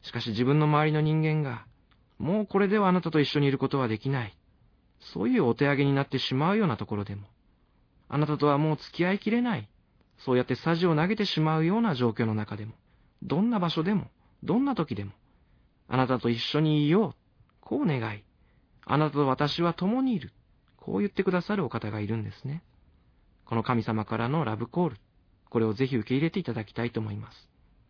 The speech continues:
この愛は、あなたがどんな状況になっても、あなたに力を与える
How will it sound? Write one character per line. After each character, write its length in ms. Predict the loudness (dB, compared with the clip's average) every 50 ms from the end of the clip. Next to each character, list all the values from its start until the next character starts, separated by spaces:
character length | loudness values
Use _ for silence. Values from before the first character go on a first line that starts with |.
| _ _ -10
こ 100 | -6 -2
の 140 | 0 0 0
愛 160 | 0 0 0
は、 260 | 0 0 -2 -2 -4 -10 _ _ _ _ _ _ _ _
あ 80 | -2
な 80 | 0 0
た 120 | 0 0
が 100 | 0 2
ど 120 | 2 2 2
ん 60 | 4
な 80 | 2 2
状 160 | 2 0 0
況 160 | 0 0 0
に 100 | 0 0
な 100 | 0 -2
っ 40 | -4
て 140 | -8 -12 -14
も、 80 | -14 -14 _ _ _ _ _ _ _ _ _
あ 80 | -4 -4
な 80 | -4
た 120 | -2 -2 -2
に 120 | -2 -2
力 400 | -4 -6 -4 -2 0 0 2 0
を 80 | 0 -2
与 260 | -4 -4 -4 -4 -4
え 60 | -4
る 100 | -6 -8